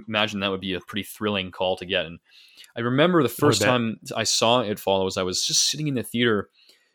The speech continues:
Speaker 1: They just let that score sizzle so much, uh, in,
Speaker 2: Yep.
Speaker 1: in cer-, from scene to scene. There's so many moments of silence, or just, again, like, sh-, shots of the streets or shots of the teenagers, like, in the pool,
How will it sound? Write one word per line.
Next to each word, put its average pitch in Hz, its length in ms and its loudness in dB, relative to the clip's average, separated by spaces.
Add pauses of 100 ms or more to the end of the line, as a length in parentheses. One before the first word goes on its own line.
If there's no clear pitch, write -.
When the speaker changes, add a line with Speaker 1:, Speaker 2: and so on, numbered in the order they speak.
(120)
Speaker 1:
They 127 180 6
just 143 240 -2
let 131 240 2
that 127 220 2
score 117 640 4
sizzle 123 760 2
so - 520 2
much, 113 460 0 (160)
uh, - 120 -10 (240)
in, - 380 -6
Speaker 2:
Yep. 113 80 0
Speaker 1:
in 113 120 -4
cer-, 117 320 -2
from 110 180 -4
scene 120 300 -2
to 107 100 -8
scene. 107 340 -2
There's 98 260 -2 (300)
so - 260 0
many 135 220 2
moments 120 440 0
of 98 260 -4 (1160)
silence, 120 800 2
or 95 340 2 (400)
just, - 420 -2 (480)
again, 120 360 0
like, 95 160 -2
sh-, - 400 0
shots 131 400 2
of 131 80 -2
the 120 80 0
streets - 560 0
or 107 80 0
shots 123 340 0
of 123 80 0
the 117 80 -2
teenagers, 110 520 -2
like, 101 100 0
in 110 160 -4
the 104 60 -2
pool, 101 540 -2